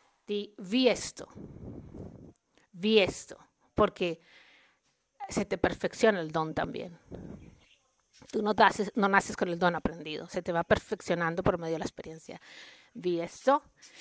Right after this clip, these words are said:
y escuché esto. Podría ser esto, no lo sé. Lo que vi fue esto". ¿Ya? Entonces, hoy dudo y pongo en tela de juicio que eso contenga óxido de grafeno. Que contenga algo, sí.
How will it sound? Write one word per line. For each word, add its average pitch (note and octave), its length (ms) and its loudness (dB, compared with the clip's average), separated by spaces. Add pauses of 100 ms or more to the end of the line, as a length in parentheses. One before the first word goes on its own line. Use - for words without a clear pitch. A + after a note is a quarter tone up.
(120)
y B3 180 4
escuché B3+ 800 4 (640)
esto. - 520 -4 (300)
Podría G3+ 400 4
ser A#3 160 2
esto, A3 320 0
no F#3 160 6
lo F3 140 4
sé. D#3 240 -2 (340)
Lo G#3 280 8
que G#3 140 4
vi C4 240 2
fue F3 300 0
esto". - 340 -6 (1200)
¿Ya? G3 220 4
Entonces, G#3+ 420 -4
hoy A3 160 4
dudo A#3+ 320 4
y A#3 60 4
pongo F#3+ 260 4
en F#3 60 -2
tela G3 180 2
de F#3 100 -2
juicio G3+ 220 -4
que - 80 -6
eso G3 120 -2
contenga F3+ 600 -4
óxido F3 300 -4
de E3 60 -2
grafeno. D#3 440 -12 (500)
Que A#3 140 8
contenga D4+ 580 10
algo, D#4 220 6
sí. - 340 -6